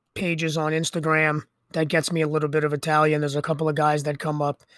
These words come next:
because they translate from, you know, Italian and English, or they give you, you know, certain words. Um, and I think I can articulate it now better,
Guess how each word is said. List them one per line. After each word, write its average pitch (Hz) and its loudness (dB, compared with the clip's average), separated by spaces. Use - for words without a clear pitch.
because 156 0
they 151 2
translate 156 2
from, 151 -4
you 185 0
know, 147 2
Italian 151 2
and 147 0
English, 143 0
or 151 4
they 143 2
give 147 0
you, 147 -2
you 175 2
know, 147 4
certain 156 4
words. 147 4
Um, 156 6
and 196 6
I 190 4
think 311 4
I 208 6
can 185 2
articulate 175 2
it 170 -2
now 165 4
better, 165 2